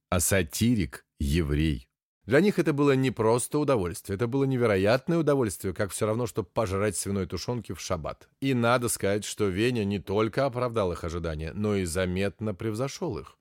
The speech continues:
Он вбивал в широкую спину социализма гвозди такой величины, что ни одна другая спина такого не выдержала бы. Зал застонал от восторга, буквально физически ощущая пряный запах свободы. Свобода, конечно, это была кажущаяся, эфемерная, но все равно быть участником этой мимолетной расправы над ненавистным режимом,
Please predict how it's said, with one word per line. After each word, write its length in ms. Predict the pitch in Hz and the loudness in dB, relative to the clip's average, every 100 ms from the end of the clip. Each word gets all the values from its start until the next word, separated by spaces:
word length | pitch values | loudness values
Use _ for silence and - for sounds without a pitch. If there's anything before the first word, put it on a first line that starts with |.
| _ _ - | _ _ 0
Он 260 | 110 143 | 2 2
вбивал 560 | 117 101 123 131 131 127 | 0 0 2 4 4 2
в 60 | |
широкую 500 | - 120 123 117 127 | 0 2 2 2 0
спину 480 | 110 - 120 123 120 | -2 -6 -4 -4 -4
социализма 580 | - 98 113 113 104 110 | -6 -2 0 0 0 -2
гвозди 440 | 98 113 104 98 | 0 0 0 -2
такой 840 | 90 - 110 92 - - 92 98 101 | -6 0 2 2 -4 -6 0 2 2
величины, 640 | 123 160 - 165 165 98 | 0 -2 -2 -2 0 -2
что 240 | - 104 | -2 -2
ни 100 | 101 | 0
одна 380 | 101 98 85 107 | 0 0 -2 -2
другая 360 | 104 113 110 104 | -2 -2 0 0
спина 360 | - 101 101 | -2 -2 -2
такого 360 | 95 85 90 87 | -4 -6 -4 -2
не 120 | 95 | -2
выдержала 540 | 95 82 69 67 71 69 | -2 -4 -8 -10 -10 -10
бы. 160 | 67 - | -12 -12
Зал 500 | 82 82 117 127 127 | -8 0 2 4 2
застонал 640 | 104 113 - 104 101 92 | 0 -4 -2 -2 0 0
от 120 | 87 | -2
восторга, 600 | 82 82 - 73 55 85 78 | -4 -8 -8 -12 -12 -14 -10
буквально 420 | 92 117 117 113 | -6 -2 -2 -4
физически 640 | - 135 131 104 - - | -4 -4 -2 -4 -6 -4
ощущая 540 | 98 - 101 - 123 98 | -4 -4 -6 0 0 0
пряный 500 | 95 107 117 123 117 | -2 0 0 0 -2
запах 420 | 90 92 - 85 | -2 -2 -2 -10
свободы. 520 | - 73 60 55 - | -10 -12 -12 -16 -16
Свобода, 400 | - 147 196 175 | -2 0 2 0
конечно, 320 | 139 135 - | -2 -2 -4
это 100 | 104 | -4
была 200 | 101 101 | -2 -4
кажущаяся, 840 | - 131 160 143 - - 120 - 101 | -2 -2 0 -4 -8 -8 -8 -6 -6
эфемерная, 600 | - 90 98 110 110 107 | -6 -2 0 0 -2 -4
но 80 | 107 | -6
все 180 | - 113 | -4 -2
равно 360 | 107 117 147 | 0 0 -2
быть 280 | 117 101 - - | -2 -4 -6 -6
участником 640 | 113 - 113 - 95 101 | -4 0 0 0 -4 -4
этой 220 | 101 104 | -2 -2
мимолетной 840 | 101 113 113 113 117 113 - 87 | -2 0 0 0 2 0 0 -8
расправы 580 | 80 82 - 95 92 82 | -6 -8 -6 -2 -2 -2
над 200 | 87 95 92 | -4 -4 -6
ненавистным 600 | 92 101 92 - 82 78 | -4 -4 -4 -8 -10 -8
режимом, 480 | 92 135 165 156 | -6 -2 -2 -4